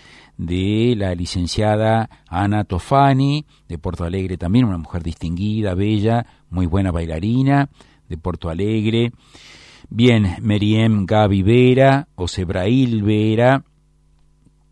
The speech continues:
de, del grupo distinguido de pensadores, intelectuales, economistas, médicos, politólogos, antropólogos sociales.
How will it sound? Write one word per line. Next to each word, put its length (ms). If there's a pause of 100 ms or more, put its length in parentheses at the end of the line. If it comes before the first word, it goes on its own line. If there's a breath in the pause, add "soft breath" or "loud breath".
(240)
de, 440 (440)
del 200
grupo 560
distinguido 840
de 160
pensadores, 1160 (720 soft breath)
intelectuales, 1200
economistas, 800
médicos, 800
politólogos, 1000
antropólogos 800
sociales. 1040